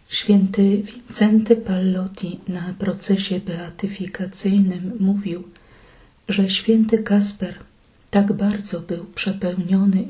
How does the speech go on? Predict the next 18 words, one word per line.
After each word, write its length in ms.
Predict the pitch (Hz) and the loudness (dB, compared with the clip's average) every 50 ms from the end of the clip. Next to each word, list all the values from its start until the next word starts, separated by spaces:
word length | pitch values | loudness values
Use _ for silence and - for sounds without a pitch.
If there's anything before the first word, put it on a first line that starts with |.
| - - | -4 -4
miłosnym 640 | 180 180 180 190 190 196 - - - 185 180 180 180 | -4 -2 -4 -4 -2 -2 -2 -4 -4 -4 -4 -6 -6
zafascynowaniem, 1300 | - 190 180 175 - 180 175 - - - - - 180 180 180 175 175 - 196 185 185 180 175 175 180 180 - - - _ _ _ _ _ _ - _ _ _ _ _ _ _ _ _ _ - | -6 -8 -8 -8 -8 -8 -8 -8 -8 -8 -8 -8 -6 -6 -8 -8 -6 -4 -2 0 0 -2 -4 -8 -10 -12 -14 -16 -20 _ _ _ _ _ _ -20 _ _ _ _ _ _ _ _ _ _ 0
iż 320 | 196 196 190 - - - - | 0 0 0 0 -4 -4 -4
zaniósłby 1000 | 196 - - 202 202 208 220 214 220 226 226 - - 190 - 202 190 196 202 - - | -4 -2 2 4 4 4 6 4 4 2 2 0 -4 -2 0 0 0 0 -2 -2 -6
ów 260 | 190 185 - - - | -8 -8 -8 -10 -10
obraz 640 | - 175 180 180 - 190 190 190 190 190 - - - _ _ _ - | -8 -8 -8 -8 -6 -4 -4 -2 -2 -4 -4 -8 -12 _ _ _ -6
do 140 | - 185 190 | -4 -4 -2
każdego 640 | - 190 180 170 - - 190 185 185 - 185 185 | -2 -4 -4 -4 -4 -2 -4 -4 -2 -2 -4 -4
miejsca 600 | 175 170 175 175 175 175 180 - - - 185 185 175 | -4 -6 -8 -10 -10 -10 -10 -10 -8 -6 -4 -4 -4
na 180 | 175 170 165 | -6 -8 -6
ziemi. 540 | 160 - - 175 165 160 165 165 165 165 190 202 - _ _ _ _ _ _ _ _ _ _ _ _ _ _ _ _ _ _ _ _ _ _ _ _ _ _ | -6 -6 -6 -6 -6 -6 -8 -8 -10 -12 -12 -16 -20 _ _ _ _ _ _ _ _ _ _ _ _ _ _ _ _ _ _ _ _ _ _ _ _ _ _
Ogromną 600 | - 202 202 208 202 202 202 196 196 202 202 196 | -2 0 2 4 6 6 6 8 8 8 8 6
radość 640 | 196 202 208 214 208 202 202 - - - - - - | 6 4 2 0 0 -2 -4 -6 -8 -10 -12 -12 -14
sprawiłoby 840 | - - - - 180 185 185 190 190 190 185 180 180 175 - 185 180 | -14 -14 -10 -8 -6 -6 -4 -2 0 -2 0 -2 -6 -6 -6 -6 -6
mu 320 | 185 170 175 180 185 202 - | -6 -8 -6 -8 -8 -8 -8
zaangażowanie 1200 | - - - 190 185 185 180 180 180 - 185 175 - - 185 - - 190 185 185 180 185 185 180 | -8 -4 -2 -2 -2 -2 -4 -6 -6 -6 -6 -4 -4 -6 -6 -4 -4 -2 -2 -2 -2 -2 -4 -4
wszystkich 680 | - - - 190 180 185 - - - - 190 190 - - | -4 -6 -6 -6 -6 -8 -10 -12 -12 -12 -10 -10 -8 -6
ludzi 500 | 190 190 190 214 - - - 175 185 | -6 -4 -4 -6 -8 -8 -8 -8 -8